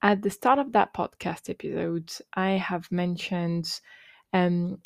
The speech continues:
a bit of a concept that, you know, I have called this yes, this yes jar. And the idea being that we have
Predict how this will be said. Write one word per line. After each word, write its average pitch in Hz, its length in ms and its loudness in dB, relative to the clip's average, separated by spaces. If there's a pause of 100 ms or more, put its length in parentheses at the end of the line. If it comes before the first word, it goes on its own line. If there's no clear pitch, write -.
a 202 60 2
bit 233 140 8
of 220 100 4
a 175 60 2
concept - 920 0 (240)
that, 170 300 4 (400)
you 175 80 -6
know, - 140 -6
I 175 160 2
have - 200 -2
called 175 240 2
this 160 480 -2
yes, 196 560 2
this 170 340 -6
yes 170 260 4
jar. - 300 -2 (140)
And 170 320 4
the 175 200 2
idea 185 560 2
being 165 580 -2
that 165 440 -2 (440)
we 208 280 2
have - 540 -2